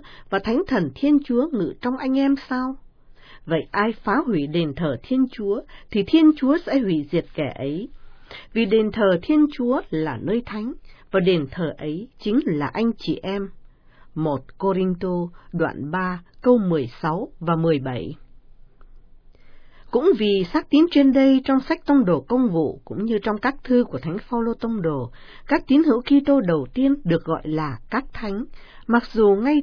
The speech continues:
từ đầu cũng đã có những khuyết điểm và yếu đuối trong giáo hội, những cuộc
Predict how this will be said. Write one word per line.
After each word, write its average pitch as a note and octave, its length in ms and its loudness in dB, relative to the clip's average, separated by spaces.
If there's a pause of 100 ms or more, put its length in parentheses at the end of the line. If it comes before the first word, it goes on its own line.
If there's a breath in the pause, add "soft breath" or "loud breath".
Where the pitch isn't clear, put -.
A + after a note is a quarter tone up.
từ F3 140 0
đầu D#3 420 -4 (100)
cũng A3 260 -2
đã - 220 -6
có G3 120 -2
những A#3 220 -2
khuyết D4+ 280 -2
điểm C3+ 360 -4
và B2 160 -10
yếu F#3 220 -2
đuối G3 360 -4
trong A#3+ 180 -2
giáo A#3+ 320 -6
hội, C#3+ 220 -4 (380 soft breath)
những B3 260 0
cuộc E3 160 0